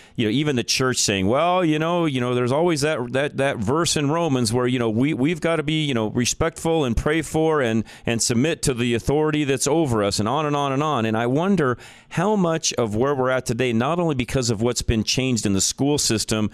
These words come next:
but then through that and where we're at on the church level, because we don't teach civics in church any, any longer,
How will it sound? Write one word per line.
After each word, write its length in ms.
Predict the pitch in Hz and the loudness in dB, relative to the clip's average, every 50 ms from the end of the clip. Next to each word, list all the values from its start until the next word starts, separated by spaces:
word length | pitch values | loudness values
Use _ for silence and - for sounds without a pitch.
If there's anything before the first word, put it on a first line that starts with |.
| - - - - - - | -8 -18 -20 -20 -16 -10
but 240 | - 101 120 113 107 104 | -4 -2 -2 -2 0 -2
then 200 | 120 127 120 107 | 0 0 0 -2
through 400 | - - 123 143 160 160 147 127 | -2 -2 0 2 2 2 2 2
that 340 | 113 135 143 151 156 151 | 2 2 2 2 0 0
and 160 | 131 113 110 110 | 0 0 0 2
where 160 | 127 139 135 | 2 0 0
we're 160 | 127 123 120 | 0 0 0
at 180 | 127 127 127 - | 0 0 0 0
on 140 | 104 104 | 0 0
the 80 | 104 101 | 0 0
church 400 | - - - 170 180 175 - - | 0 0 0 0 0 0 -2 -2
level, 460 | 110 107 104 104 95 104 107 107 101 - - - - | 0 2 0 2 2 0 0 0 -2 -6 -16 -8 -6
because 320 | 113 107 - 143 151 127 | -6 -2 0 -2 0 0
we 80 | 131 135 | 0 0
don't 160 | 131 131 120 | 0 -2 -2
teach 220 | - - 127 110 | -2 -4 -2 -2
civics 400 | - - - 135 123 123 117 - | 0 0 0 0 0 -2 -2 0
in 100 | 107 101 | 0 0
church 320 | - - - 180 180 180 - | 0 0 0 0 0 0 0
any, 300 | 123 110 101 98 98 98 - | 0 0 0 0 -2 -2 -2
any 180 | 113 107 104 101 | 0 0 2 2
longer, 380 | 101 95 98 101 98 101 101 | 2 2 2 2 2 0 0